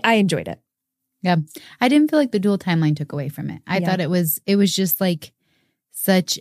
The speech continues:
Speaker 2: a, it also kinda has, like, this, like, this, like, hopeless tragedy kind of thing woven through it. Like
Speaker 1: Yeah.
Speaker 2: this,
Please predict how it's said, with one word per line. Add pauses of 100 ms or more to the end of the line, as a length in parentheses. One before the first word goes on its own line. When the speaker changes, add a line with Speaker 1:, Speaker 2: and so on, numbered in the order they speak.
Speaker 2:
a, (320)
it
also
kinda
has,
like,
this,
like, (720)
this,
like,
hopeless
tragedy
kind
of
thing
woven
through
it.
Like
Speaker 1:
Yeah.
Speaker 2:
this,